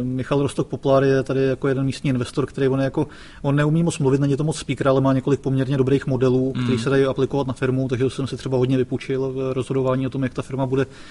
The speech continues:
Speaker 1: strukturovaná. Pak, eh, to jsou takový ty jako standardní věci, Guy Kawasaki, Seth Godin, ty, ty, ty jsem jako poslouchal horem dolem, to si člověk nechá proběhnout hlavou stokrát, protože oni mají fakt jako z-, zajímavý téma.
Speaker 2: Hmm.
Speaker 1: Eh, Jack Welch byl můj velký, jako
Speaker 2: Mhm.
Speaker 1: ve-,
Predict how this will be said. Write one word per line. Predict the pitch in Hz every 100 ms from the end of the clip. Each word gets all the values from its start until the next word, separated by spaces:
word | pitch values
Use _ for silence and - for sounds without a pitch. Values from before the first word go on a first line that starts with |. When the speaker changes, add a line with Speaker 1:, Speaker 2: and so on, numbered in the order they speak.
| -
Speaker 1:
strukturovaná. | - - 123 - 131 131 131 131 - - - - - - -
Pak, | - 131 - 135 131 131
eh, |
to | 123
jsou | 135 - 139 135 131
takový | - 135
ty | -
jako | -
standardní | 131 - - - 123 127 - 139 127
věci, | 117 - 131 120 127 127
Guy | 123 131
Kawasaki, | 131 131 120 131 117 127
Seth | - 123
Godin, | 135 127 127 131
ty, | 123 131
ty, | 123 123
ty | 127
jsem | - 131 127
jako | 123 -
poslouchal | 123 - 127 131
horem | 123 131
dolem, | 131 123 123
to | 127
si | -
člověk | - 131 127
nechá | - 131
proběhnout | - 123 123 131 127 - - - - - -
hlavou | 117 123 127 127
stokrát, | - 127 127 127 127
protože | - 123 117
oni | 123
mají | 123 123
fakt | 123
jako | 120 135
z-, | 123 127
zajímavý | 123 127 127
téma. | 127 120 120
Speaker 2:
Hmm. | 123 113 117 - - - - - - 127 123 123
Speaker 1:
Eh, |
Jack | 120 127
Welch | 127 135 120
byl | 135
můj | 131 127
velký, | 127 139 131
jako | 123 135
Speaker 2:
Mhm. | 110
Speaker 1:
ve-, | 113